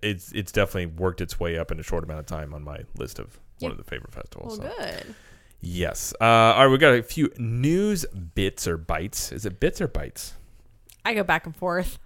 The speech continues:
Speaker 2: Sometimes I write bits,
Speaker 1: I know.
Speaker 2: sometimes I write bites.
Speaker 1: You wrote bites, and I'm like, "I think
Speaker 2: Yeah.
Speaker 1: she calls it bits," and then it's like kibbles and bits.
Speaker 2: Kibbles and news bits.
Speaker 1: Or is it bacon bits?
Speaker 2: Bacon
Speaker 1: It's like
Speaker 2: bites.
Speaker 1: bacon bits. Um, all right, All-Star Movie Resort is opening February ninth,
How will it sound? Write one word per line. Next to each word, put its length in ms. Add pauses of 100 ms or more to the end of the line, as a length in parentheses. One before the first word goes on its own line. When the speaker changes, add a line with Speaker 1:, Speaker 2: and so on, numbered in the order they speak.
Speaker 2:
Sometimes 360
I 60
write 220
bits, 140
Speaker 1:
I 60
know. 180
Speaker 2:
sometimes 180
I 40
write 180
bites. 160
Speaker 1:
You 60
wrote 180
bites, 320
and 80
I'm 120
like, 260
"I 100
think 180
Speaker 2:
Yeah. 120
Speaker 1:
she 40
calls 220
it 140
bits," 360
and 100
then 340 (160)
it's 160
like 120
kibbles 320
and 80
bits. 380 (640)
Speaker 2:
Kibbles 280
and 120
news 200
bits. 360
Speaker 1:
Or 60
is 120
it 100
bacon 300
bits? 380 (240)
Speaker 2:
Bacon 220
Speaker 1:
It's 80
like 100
Speaker 2:
bites. 140
Speaker 1:
bacon 240
bits. 280
Um, 380 (760)
all 100
right, 100
All-Star 420
Movie 280
Resort 480
is 280
opening 520
February 720
ninth, 640